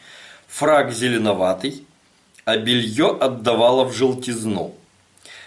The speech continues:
Этот человек, казалось, вознамерился подтвердить тот образ неаполитанца, какой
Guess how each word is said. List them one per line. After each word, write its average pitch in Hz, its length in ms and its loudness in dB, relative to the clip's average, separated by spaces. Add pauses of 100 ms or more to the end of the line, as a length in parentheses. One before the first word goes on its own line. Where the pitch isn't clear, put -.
(100)
Этот 117 340 0
человек, 180 360 4
казалось, 147 440 2
вознамерился 139 840 2
подтвердить 151 840 0
тот 113 200 -2
образ 107 400 2
неаполитанца, 120 800 2
какой 139 480 0